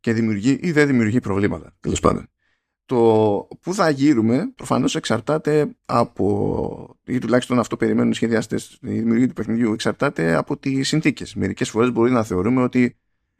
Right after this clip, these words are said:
αξίζει σε κάποιον, ε, αυτή η τιμωρία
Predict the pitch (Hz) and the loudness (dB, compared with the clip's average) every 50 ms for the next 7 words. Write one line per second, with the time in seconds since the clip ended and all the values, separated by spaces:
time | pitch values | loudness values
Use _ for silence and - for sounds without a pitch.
0 | _ _ - - - - - - 160 156 127 107 107 101 92 87 82 - 90 90 | _ _ -10 -8 -8 -4 -2 0 2 2 2 0 -2 -2 -2 -4 -2 0 0 0
1 | 85 85 71 - - - - - 82 87 92 101 98 - - - - - - 92 | 2 0 0 -4 -8 -12 -8 -4 -2 -2 0 -2 -2 -4 -8 -10 -8 -6 -6 -6
2 | - - 110 98 95 92 90 87 87 - - - 90 - 101 101 95 95 104 120 | -2 0 0 0 2 0 0 -2 -2 -4 -6 -8 -4 0 2 4 6 6 6 4
3 | 139 - | 2 0